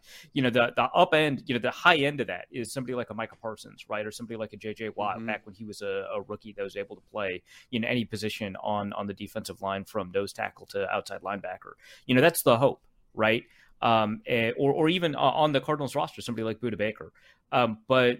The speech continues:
Speaker 1: the reality from what I've seen from Isaiah Simmons is that, you know, his testing was fantastic, but he plays, like, too much of a, a stiff player. He plays, you know, without the kind of the agility, kind of like in a Taylor Mays sort of way, if you remember the, the five
Speaker 2: Mm.
Speaker 1: days he was a Viking.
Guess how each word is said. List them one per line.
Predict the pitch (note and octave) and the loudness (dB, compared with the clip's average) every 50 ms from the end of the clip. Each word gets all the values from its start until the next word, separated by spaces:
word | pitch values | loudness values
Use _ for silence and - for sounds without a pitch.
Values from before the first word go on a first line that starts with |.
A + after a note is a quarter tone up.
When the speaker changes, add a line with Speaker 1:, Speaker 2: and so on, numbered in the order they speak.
| - | -4
Speaker 1:
the | B2+ C3 B2 | -2 -2 0
reality | A#2 B2 A#2+ A#2+ C#3 D#3 G3+ A3+ G3+ F3 D3 B2 A#2 A2 | 0 -2 0 2 4 4 4 4 4 2 0 0 -2 -4
from | G#2+ - - A#2 | -6 -8 -8 -4
what | A#2 B2 B2 | -2 0 0
I've | A#2 A2 | 0 -2
seen | - - C3 B2 | -4 -8 -10 -10
from | - A#2+ | -6 -4
Isaiah | A#2 A2+ G2+ A2+ A2+ A2 G#2+ | -4 -4 -2 -2 -4 -4 -4
Simmons | - - A2+ G#2+ A2 G#2+ G#2+ - - | -4 -6 -6 -6 -6 -6 -8 -10 -12
is | - B2 A#2 A2 G2+ | -10 -8 -8 -8 -6
that, | - A2+ A2 G#2+ - - | -4 -2 -2 -2 -2 -2
you | C3+ | -4
know, | A#2+ | -2
his | A2 A2+ A2 | -2 -4 -6
testing | - - C#3 C#3 C#3 - C#3+ | -6 -4 -4 -4 -4 -4 -6
was | C#3+ C#3 C#3 | -6 -8 -6
fantastic, | - C#3+ C3+ B2+ - - B2+ B2+ B2 - D3+ - | -6 -6 -6 -6 -6 -8 -8 -8 -8 -10 -16 -16
but | _ B2 | _ -10
he | A2 | -10
plays, | G#2 - _ A#2 A2 A2 G#2+ | -10 -4 _ 0 0 0 -2
like, | A2+ F#2+ - | -4 -8 -8
too | - - B2+ | -8 -8 -6
much | A#2 A2+ A2+ A2+ - - | -4 -2 -2 -2 -2 -6
of | A2 G2+ | -8 -4
a, | G#2 G2 F#2+ F#2 - | -4 -4 -4 -6 -8
a | - G#2 | -12 -12
stiff | - - - - B2 B2 - _ | -12 -10 -6 -6 -6 -6 -6 _
player. | - B2 A#2+ A#2+ A#2+ A#2 | -2 0 2 2 2 0
He | A2 | -2
plays, | F#2+ - _ A2 G#2+ G#2+ G#2 G2+ - - - - - - _ | -8 -6 _ -4 -2 -2 -4 -6 -8 -18 -20 -20 -20 -12 _
you | - B2 | 0 2
know, | A2+ | 2
without | A2 G#2+ A2 G#2+ A2 - | 2 2 2 2 2 0
the | - G#2+ | -4 -8
kind | - - A#2 A2+ | -6 -6 -4 -6
of | G#2+ | -4
the | G2+ A2 G#2 | -4 -4 -4
agility, | F#2+ F#2 - G#2 G#2 G#2+ A2+ A2 | -4 -4 -4 -4 -2 -2 -4 -4
kind | G#2+ - C3 C#3 | -6 -4 -2 -2
of | |
like | D3 C#3 - | -2 -2 -2
in | A#2+ | -4
a | B2+ A#2+ | -4 -4
Taylor | - - B2 A#2+ A#2 A2+ | -4 -2 0 0 0 0
Mays | G#2 G2+ G#2 G#2 G#2+ A2+ A#2 - | 0 0 0 0 0 0 -2 -4
sort | - C3 B2 A#2+ | -4 -2 -2 -2
of | A#2+ | -2
way, | B2 C3 B2 B2+ B2+ | 0 0 0 0 -2
if | A#2 - | -4 -6
you | A2 G2+ | -6 -6
remember | G2 G#2 G#2+ G#2 G#2 G#2 G2+ | -4 -6 -6 -4 -4 -4 -4
the, | G2 - F#2+ F#2 - | -2 -2 -4 -4 -4
the | - | -10
five | - B2 A2+ G#2 G#2 | -8 -4 -4 -2 -2
Speaker 2:
Mm. | G#2 F#2 | -2 -2
Speaker 1:
days | G#2+ G#2+ G#2 - | -4 -4 -4 -4
he | G#2+ | -8
was | G2+ G2+ G#2+ | -8 -8 -6
a | |
Viking. | - F#2+ A2 A2 - A#2 A#2 A#2+ | -4 -4 -4 -4 -6 -10 -10 -10